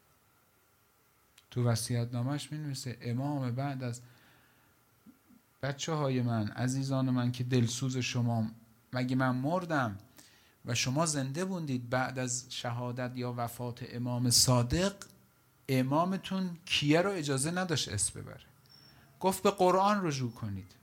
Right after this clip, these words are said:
بگید ببینید هر کسی رو قرآن معرفی می‌کنه. شیعه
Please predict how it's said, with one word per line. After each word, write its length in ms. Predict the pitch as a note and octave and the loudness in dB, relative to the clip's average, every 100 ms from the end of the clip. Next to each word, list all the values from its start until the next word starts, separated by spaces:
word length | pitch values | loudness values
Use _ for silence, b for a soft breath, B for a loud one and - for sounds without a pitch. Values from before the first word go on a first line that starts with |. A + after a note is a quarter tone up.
| - | -10
بگید 360 | C#3+ E3+ D3+ D3+ | -8 -6 -6 -2
ببینید 380 | E3+ F3+ G3 F#3 | 0 2 2 4
هر 220 | F#3 G3 | 8 8
کسی 300 | F#3+ F#3+ F#3+ | 6 4 4
رو 80 | F#3 | 2
قرآن 420 | D#3+ D#3 D#3+ E3 | 4 6 6 4
معرفی 640 | D#3 B2 A2 G#2 G2 - | 4 2 2 -2 -6 -10
می‌کنه. 180 | - - - - _ _ _ _ _ _ _ _ - _ _ _ _ _ _ _ _ _ _ _ A#4 _ _ _ _ _ _ _ _ _ _ _ _ _ _ _ _ _ _ _ _ _ _ _ _ _ _ | -16 -18 -20 -20 _ _ _ _ _ _ _ _ -20 _ _ _ _ _ _ _ _ _ _ _ _ _ _ _ _ _ _ _ _ _ _ _ _ _ _ _ _ _ _ _ _ _ _ _ _ _ _
شیعه 680 | - - C3 C3+ - F3+ | -4 -2 -2 -4 -4 -4